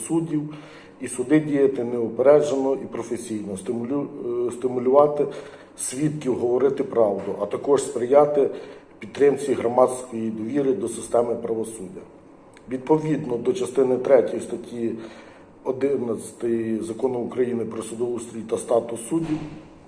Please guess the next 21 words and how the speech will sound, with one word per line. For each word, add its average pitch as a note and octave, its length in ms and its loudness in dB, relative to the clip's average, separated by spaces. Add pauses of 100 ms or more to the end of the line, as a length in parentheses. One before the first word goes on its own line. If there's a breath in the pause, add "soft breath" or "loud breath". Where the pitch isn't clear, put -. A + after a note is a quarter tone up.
(560)
розгляд B2+ 520 6
справ D3+ 520 8
в - 60 -10
судах B2 440 6
відбувається A#2+ 840 4 (280 loud breath)
відкрито, A#2 580 0
крім A2+ 280 -6
випадків, C#3 500 2 (220)
встановлених B2 560 -2
законом. F#2+ 500 -6 (500 loud breath)
У C3 80 -4
відкритому, B2 960 4 (120)
е, A2+ 320 -4
судовому A#2+ 500 6
засіданні D3 520 -4
мають B2+ 420 4
право C#3+ 260 4
бути B2+ 180 -2
присутні A#2+ 460 -6
будь-які A#2+ 760 -6
особи. G2 540 -2